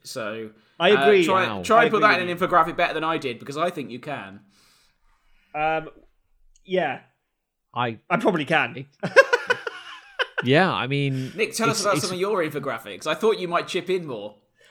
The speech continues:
Speaker 2: Uh, well, yeah, I was going to, actually. Um,
Speaker 1: Oh,
Speaker 2: uh,
Speaker 1: God, there you go.
Speaker 2: I,
Speaker 1: See, I
Speaker 2: I,
Speaker 1: thought you would.
Speaker 2: I also do love an infographic, and I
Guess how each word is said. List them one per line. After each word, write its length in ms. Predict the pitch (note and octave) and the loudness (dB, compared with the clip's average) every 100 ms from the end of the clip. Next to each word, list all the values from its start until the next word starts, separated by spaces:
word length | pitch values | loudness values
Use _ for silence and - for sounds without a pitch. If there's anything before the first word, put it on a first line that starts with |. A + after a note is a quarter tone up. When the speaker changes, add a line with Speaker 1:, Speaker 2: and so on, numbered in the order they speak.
| - | 2
Speaker 2:
Uh, 160 | G3+ A#3 | 4 6
well, 200 | A#3 A#3+ | 4 2
yeah, 220 | G#3+ C4+ - | 0 0 2
I 80 | F3+ | 0
was 120 | F3 | 2
going 220 | A#3+ D4 | 0 -2
to, 100 | C#3 | -6
actually. 360 | A#2+ - C3+ - | -12 -10 -10 -6
Um, 400 | F3 F3 F3 F3 - | -2 2 2 0 -2
Speaker 1:
Oh, 160 | E3+ E3 | 0 2
Speaker 2:
uh, 40 | |
Speaker 1:
God, 180 | G3 F3+ | 2 2
there 100 | F#3+ | 0
you 80 | D3 | -4
go. 200 | A2+ C#3 - | -6 -10 -4
Speaker 2:
I, 120 | G3+ A#3 | 0 2
Speaker 1:
See, 80 | |
I 100 | G3+ | 2
Speaker 2:
I, 80 | A#3 | 2
Speaker 1:
thought 160 | B3 E3+ | 2 -2
you 80 | A2 | -6
would. 220 | B2+ D3+ _ - | -8 -10 _ 2
Speaker 2:
I 140 | G3 | 6
also 260 | C#4 A#3+ G#3+ | 6 4 0
do 200 | - G#3 | 0 0
love 200 | F#3+ F3 | 2 0
an 60 | F3 | -2
infographic, 440 | D#3+ C#3+ C3+ C#3+ B2+ | -6 -8 -8 -8 -10
and 140 | D3 C#3 | -10 -8
I 300 | C#3 C#3+ | -6 -8